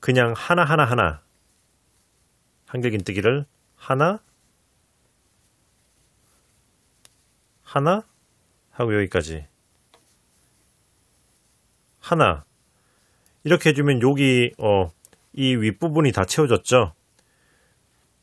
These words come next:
그러면 다시 이제 역순으로 내려가면서, 어,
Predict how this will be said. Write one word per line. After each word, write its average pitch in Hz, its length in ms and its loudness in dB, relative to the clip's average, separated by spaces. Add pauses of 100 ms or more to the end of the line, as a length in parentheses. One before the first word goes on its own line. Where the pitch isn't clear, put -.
(120)
그러면 131 340 0
다시 131 340 0
이제 110 220 2
역순으로 151 600 4
내려가면서, 113 680 4
어, 92 540 -2